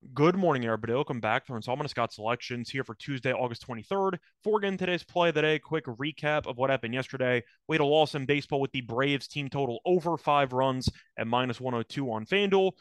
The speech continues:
Really wasn't close. Atlanta was very good offensively entering the game. Then they no-showed the game. They only scored two runs. Contreras was awful in his two previous home starts, and he was randomly amazing yesterday.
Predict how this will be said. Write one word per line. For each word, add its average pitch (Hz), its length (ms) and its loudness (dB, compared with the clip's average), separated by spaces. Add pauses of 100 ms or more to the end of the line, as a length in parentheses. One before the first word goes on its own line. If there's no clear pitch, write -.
(260)
Really 160 260 4
wasn't 165 340 6
close. 165 320 2
Atlanta 143 440 2
was 131 300 2
very 139 220 2
good 139 120 2
offensively 131 520 -2
entering 131 400 -2
the 117 60 -4
game. 143 400 0 (360)
Then 131 220 2
they 135 220 4
no-showed 156 580 4
the 160 80 0
game. 156 300 2
They 107 80 -4
only 123 140 -2
scored 131 260 -6
two 147 160 -4
runs. 135 320 0
Contreras 131 520 -2
was 117 220 -6
awful 135 420 0 (280)
in 123 80 -6
his 113 100 -6
two 151 160 0
previous 127 400 -2
home 175 220 0
starts, 170 440 2 (320)
and 123 80 -2
he 139 100 0
was 131 120 0
randomly 139 400 2
amazing 127 400 2
yesterday. 143 500 2